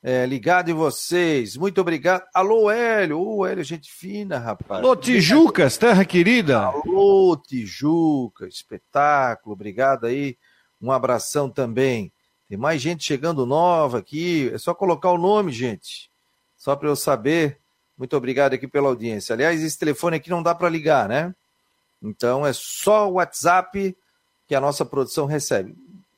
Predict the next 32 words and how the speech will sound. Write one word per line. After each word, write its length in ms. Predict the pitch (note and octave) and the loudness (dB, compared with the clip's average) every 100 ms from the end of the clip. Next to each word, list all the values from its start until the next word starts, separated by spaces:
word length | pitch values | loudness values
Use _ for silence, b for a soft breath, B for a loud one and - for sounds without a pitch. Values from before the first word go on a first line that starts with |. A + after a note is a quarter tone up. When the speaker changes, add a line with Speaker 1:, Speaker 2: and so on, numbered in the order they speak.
| - | -20
Speaker 1:
Eu 80 | - | -16
fico 220 | - F#3 | -14 -14
boa 460 | D3 B2+ A2 C#3+ C#3+ | -14 -16 -4 0 0
parte 300 | C#3 C3+ - | 0 0 -4
com 120 | B2+ | -10
esse 140 | B2+ | -8
telefone 440 | - A#2+ - C3 A#2+ | -6 -6 -4 -6 -4
também, 540 | C#3+ C3+ C3+ E3 F#3 - _ _ _ _ - | -4 0 0 0 -4 -10 _ _ _ _ -12
com 80 | |
esse 140 | A#2 - | -10 -8
chip, 380 | - F#3 F#3+ C3 | -4 -4 -2 -2
né? 240 | C#3 D#3+ - _ _ _ - | -2 -4 -12 _ _ _ -6
Mas 220 | G#2+ A#2 | -4 -2
também 260 | C3 A#2+ C3 | -2 -2 -2
fica 180 | C#3+ | -4
com 100 | C3+ | -4
a 40 | C3 | -2
nossa 240 | C3 - | -2 -2
produção. 460 | C3+ C3+ B2 - G2 | -2 -2 -2 -6 -4
O 60 | |
Mário 280 | E3+ G3 E3 | 2 2 2
também 300 | D3 F3 E3+ | 0 0 -2
tá 120 | D#3 D3+ | 0 -2
ligado, 480 | C#3+ E3 F#3+ F#3 | 2 2 2 2
muito 160 | D#3 D3 | -2 -4
obrigado 400 | C3+ C3+ C#3+ C3+ | -4 0 2 0
aqui 160 | B2 C3+ | -2 -2
pela 160 | D3+ | 0
audiência. 840 | F3+ D3+ F3 G3+ F#3 - F#3 E3+ b b b | 0 2 2 2 0 0 2 0 b b b
Boa 180 | C3+ - | -2 -2
tarde, 380 | - A#3 F#3+ D#3+ | 2 2 2 0
rapazes. 1600 | C#3+ D3 - E3+ D3 A#2 G#2+ A#2+ F#2 - - - - - - | -4 -2 0 2 2 0 -6 -8 -8 -8 -8 -10 -12 -16 -18